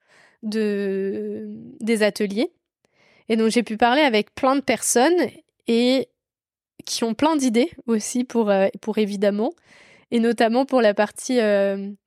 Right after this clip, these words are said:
bah, partenariat, parce qu'aujourd'hui, euh, je fais ça, tout ça gratuitement. Et donc, c'était ultra intéressant de parler avec eux parce que, euh, j'étais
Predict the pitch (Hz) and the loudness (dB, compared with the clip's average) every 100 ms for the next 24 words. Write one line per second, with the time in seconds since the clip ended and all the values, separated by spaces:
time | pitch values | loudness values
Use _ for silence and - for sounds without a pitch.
0 | _ _ - 208 196 208 - 220 202 208 | _ _ -2 0 2 0 0 2 2 4
1 | 247 339 _ - 208 - 220 196 190 196 | 2 0 _ -6 -6 -4 -4 -2 -2 -2
2 | 220 233 190 180 185 185 185 - 196 208 | 0 2 4 4 2 0 -4 -4 -2 2
3 | 208 190 180 - - 220 208 196 - - | 2 2 -2 -4 -2 -2 0 -6 -8 -12
4 | - 233 - _ _ _ - - - _ | -6 -4 -6 _ _ _ -20 -20 -20 _
5 | - 240 269 269 269 226 233 - 277 247 | 0 2 2 2 0 0 -2 0 0 2
6 | 220 233 285 269 226 208 208 214 208 269 | 0 0 -2 0 2 4 4 2 2 2
7 | 320 - _ _ - 202 - - 233 220 | 2 -2 _ _ -12 -10 -8 -2 2 4
8 | 202 196 196 - _ _ _ _ _ - | 4 4 0 -4 _ _ _ _ _ -6
9 | 220 190 - 220 220 - | -4 -2 0 2 2 0